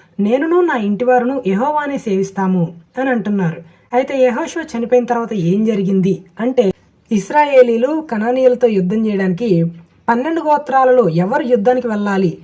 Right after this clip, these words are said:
అని యెహోవాకి ప్రార్థన చేస్తారు. యెహోవా ఆ దేశాన్ని యూదా వంశస్థులకి ఇస్తాడు.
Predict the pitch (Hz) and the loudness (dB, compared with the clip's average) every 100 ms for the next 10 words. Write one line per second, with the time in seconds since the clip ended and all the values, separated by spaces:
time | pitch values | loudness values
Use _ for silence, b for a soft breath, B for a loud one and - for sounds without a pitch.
0 | b b 294 311 311 240 196 269 320 311 | b b -2 0 0 0 0 2 2 0
1 | 277 208 208 208 240 220 185 - 175 147 | -2 -2 -2 0 -2 -2 -4 -2 -4 -4
2 | 127 _ _ 226 240 320 302 226 - B | -8 _ _ 0 2 2 2 2 0 B
3 | _ 214 202 214 247 285 240 262 226 233 | _ 0 2 2 2 0 -2 -2 2 2
4 | 254 320 277 240 233 165 269 254 - 214 | 4 0 -2 0 -2 -2 -6 -6 -4 -2
5 | 165 | -2